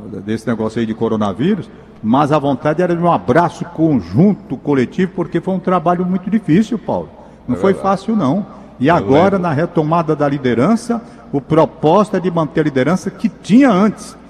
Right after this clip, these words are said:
Speaker 1: Então, parabéns aos meus queridos colegas de trabalho da F M noventa e três por essa audiência extraordinária e uma retomada dentro de um processo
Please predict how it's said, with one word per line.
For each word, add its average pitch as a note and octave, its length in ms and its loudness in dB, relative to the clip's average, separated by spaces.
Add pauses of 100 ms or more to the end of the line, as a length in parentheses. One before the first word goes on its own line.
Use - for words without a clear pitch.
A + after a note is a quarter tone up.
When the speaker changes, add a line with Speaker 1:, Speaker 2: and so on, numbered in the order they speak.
(140)
Speaker 1:
Então, F3 240 0
parabéns D#3+ 560 0
aos B2+ 140 -2
meus D3 220 -4
queridos E3 480 -2
colegas C3+ 420 0
de C#3 80 -6
trabalho C#3 580 -2 (300)
da A#2 160 4
F C#3 180 0
M C#3 140 2
noventa B2+ 340 2
e A2+ 60 2
três B2+ 440 -2 (300)
por A#2+ 120 -4
essa C#3 200 -2
audiência C3 460 -2
extraordinária C3 880 0 (180)
e B2+ 60 2
uma C#3+ 160 2
retomada D#3 920 2 (240)
dentro C3 300 0
de C#3 80 2
um D3 60 0
processo C#3+ 760 -2